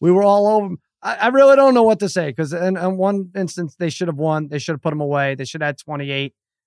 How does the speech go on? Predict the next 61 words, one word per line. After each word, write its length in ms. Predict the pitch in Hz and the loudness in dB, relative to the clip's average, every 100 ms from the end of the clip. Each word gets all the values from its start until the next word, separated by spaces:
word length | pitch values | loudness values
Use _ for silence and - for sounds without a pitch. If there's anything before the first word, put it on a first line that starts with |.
| _ | _
to 100 | - | -8
three. 300 | 147 143 139 | -6 -2 -2
And 120 | 135 143 | -2 0
then 140 | 147 | 0
I 80 | 143 | 0
think 220 | 135 131 - | -4 -8 -6
then 160 | 139 | -6
we're 80 | 131 | -4
not 220 | 131 123 123 | -2 -2 -2
talking 320 | 120 117 123 | -6 -6 -8
even 300 | 117 117 110 | -8 -10 -10
a 200 | 120 113 | -10 -10
little 220 | 117 120 110 | -8 -8 -6
bit 120 | 117 | -8
about 320 | 104 110 101 | -6 -6 -6
this. 240 | 110 107 113 | -8 -10 -10
Like, 180 | 117 - _ _ | -10 -12 _ _
and 100 | 131 | -2
we're 100 | 131 | 0
like, 180 | 127 127 | 2 2
"Oh, 140 | 151 | 0
Joe 200 | 135 143 | 2 0
Burrow's 380 | 131 135 127 117 | 0 0 -2 -4
a 40 | 120 | -6
year 160 | 117 | -6
away." 280 | 110 110 104 | -6 -8 -6
Oh, 140 | 127 147 | 0 0
but 220 | 131 135 _ | 0 -4 _
so 240 | - 143 | -8 -6
is 80 | 123 | -6
Josh 300 | 110 117 110 | -6 -8 -8
Allen. 240 | 104 95 95 | -12 -12 -12
So 260 | 120 110 _ _ 127 | -10 -10 _ _ -6
I 40 | |
don't 80 | 131 | -2
know 100 | 127 | 0
what 120 | 120 | -2
we 100 | 120 | -2
do 120 | 117 | -6
about 300 | 117 110 107 | -6 -6 -6
that. 220 | - 104 95 | -6 -8 -4
But, 200 | 123 117 _ _ _ _ _ - | -2 -2 _ _ _ _ _ -2
um, 380 | 135 135 135 - _ | 0 2 -2 -8 _
they 140 | 139 135 | -6 -2
do 180 | 156 180 | 0 2
blow 240 | 160 185 | 2 2
games. 580 | 165 185 175 127 - - _ _ - | 2 0 0 -4 -10 -20 _ _ -8
They 200 | 131 151 | -4 0
are, 300 | 151 151 151 | 0 0 0
uh, 200 | 147 143 | -2 -4
custom. 380 | 156 156 160 | -6 -6 -6
And 220 | 143 143 143 | -6 -4 -4
again, 320 | 131 165 185 | -2 -2 -2
maybe 240 | 151 170 | -2 0
they're 140 | 190 185 | 0 0
snake 280 | - 190 - | 0 -2 -2
bitten 160 | 175 | -6
against 280 | 160 160 151 | -4 -4 -4
the 80 | 156 | -8
Cincinnati 560 | - 165 156 160 175 165 | -8 -8 -6 -4 -4 -4
team 320 | 143 135 | -8 -8